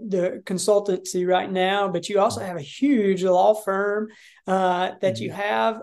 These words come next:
Speaker 1: And, uh, h-, how many people did you say were on your team?
Speaker 2: Uh, almost two hundred.
Speaker 1: Two hundred.
Speaker 2: Yeah.
Speaker 1: Let me ask you this. All right. What
Speaker 2: Yeah.
Speaker 1: is your biggest challenge
Speaker 2: Yeah.
Speaker 1: of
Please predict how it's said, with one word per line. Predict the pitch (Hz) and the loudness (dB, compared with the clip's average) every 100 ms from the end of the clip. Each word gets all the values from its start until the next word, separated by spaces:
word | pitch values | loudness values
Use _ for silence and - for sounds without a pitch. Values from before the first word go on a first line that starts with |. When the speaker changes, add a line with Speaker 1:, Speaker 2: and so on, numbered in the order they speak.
| - | -6
Speaker 1:
And, | 185 185 180 180 175 | -4 -2 -2 -2 -2
uh, | 175 170 175 | -2 -4 -6
h-, | - 349 | -8 -8
how | - | 0
many | 311 285 | 4 4
people | 269 277 254 | 2 2 2
did | 247 240 | 0 -2
you | |
say | 240 254 | 2 2
were | 247 247 | 4 0
on | 240 | -2
your | 233 | -4
team? | 269 277 277 - - | -4 -6 -10 -16 -2
Speaker 2:
Uh, | 139 131 | 2 4
almost | 127 143 - | 4 0 2
two | 123 | 0
hundred. | 107 85 80 _ _ _ - | 0 -2 -8 _ _ _ -4
Speaker 1:
Two | 214 226 220 | 0 2 2
hundred. | 220 190 151 - - - | 0 0 -4 -6 -20 -6
Speaker 2:
Yeah. | 101 85 - | -4 -4 -2
Speaker 1:
Let | 269 | 0
me | 294 | 4
ask | 269 262 262 | 4 4 2
you | 240 | 2
this. | 247 - 127 190 | 4 4 0 0
All | |
right. | 190 196 196 | 2 2 2
What | 214 254 359 | 4 6 6
Speaker 2:
Yeah. | |
Speaker 1:
is | 311 | 2
your | 294 226 | 0 -4
biggest | 233 262 269 254 | -4 -2 -4 -4
challenge | - 254 226 196 165 151 160 220 226 _ _ _ - | -4 -2 -2 -6 -8 -10 -4 -4 -4 _ _ _ -2
Speaker 2:
Yeah. | 110 | 4
Speaker 1:
of | - | 4